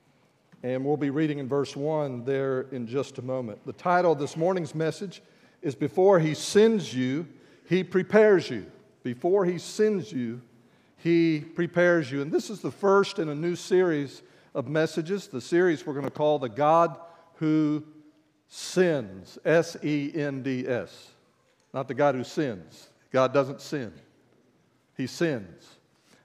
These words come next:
And so we're gonna be, over the next few weeks, uh, looking at this idea of mission and missions in the heart of God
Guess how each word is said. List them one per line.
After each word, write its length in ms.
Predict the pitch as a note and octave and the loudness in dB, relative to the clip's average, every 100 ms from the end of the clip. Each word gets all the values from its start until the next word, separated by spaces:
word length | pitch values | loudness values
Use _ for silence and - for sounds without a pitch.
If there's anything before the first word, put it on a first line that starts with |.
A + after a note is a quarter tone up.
| _ | _
And 260 | C#3+ C#3+ B2+ | -6 -4 -4
so 280 | - D#3+ D#3 | 2 2 4
we're 180 | D#3+ | 2
gonna 160 | G3+ F#3 | 2 2
be, 440 | D3+ D#3+ D#3 D3 - | 2 2 2 -2 -4
over 180 | D3 D3 | -4 -4
the 120 | C#3+ | -4
next 220 | D#3 D#3 | -6 -6
few 200 | - C#3 | -6 -4
weeks, 460 | C#3+ F3 F3 - - _ _ _ _ - | -2 -2 -4 -20 -20 _ _ _ _ -12
uh, 140 | D3+ C3 | -8 -4
looking 580 | C#3 F#3 F#3+ F3 F3 F3 | 0 0 0 -2 -4 -4
at 500 | D3+ C#3+ D3 - - _ _ _ _ _ _ _ - | -2 -2 -2 -6 -20 _ _ _ _ _ _ _ -8
this 200 | D3 C#3 - | -6 -6 0
idea 480 | D#3 E3 E3 D#3+ | 2 2 2 2
of 80 | C#3 | 0
mission 640 | C#3 E3+ G#3+ A3+ A#3 B3+ G#3+ - _ - _ | -2 -2 -2 0 -2 -2 -8 -16 _ -20 _
and 340 | D3 D3+ D3+ E3 | -4 -4 -2 2
missions 720 | A3+ - - C4 B3 C4 - | 2 2 -2 -2 -2 -4 -6
in 140 | F3 | -2
the 100 | D3+ | 0
heart 220 | D#3+ F#3 | 2 0
of 160 | D#3+ A2+ | -2 -2
God 400 | D3+ F3+ G3+ | 2 4 4